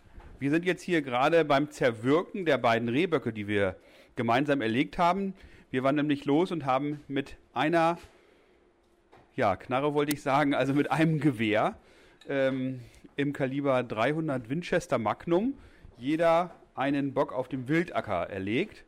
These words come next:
Und nun sind wir dabei, diese beiden Böcke aus der Decke zu schlagen und sie dann zu zerwirken.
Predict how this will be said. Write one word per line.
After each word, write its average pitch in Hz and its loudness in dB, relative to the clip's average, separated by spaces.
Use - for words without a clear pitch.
Und 139 -2
nun 147 0
sind 165 -2
wir 175 -2
dabei, 135 2
diese 156 -4
beiden 131 2
Böcke 170 2
aus 139 -2
der 127 -2
Decke - -4
zu 113 -10
schlagen 120 -2
und 143 -2
sie 143 -8
dann 131 -2
zu - -12
zerwirken. 156 -4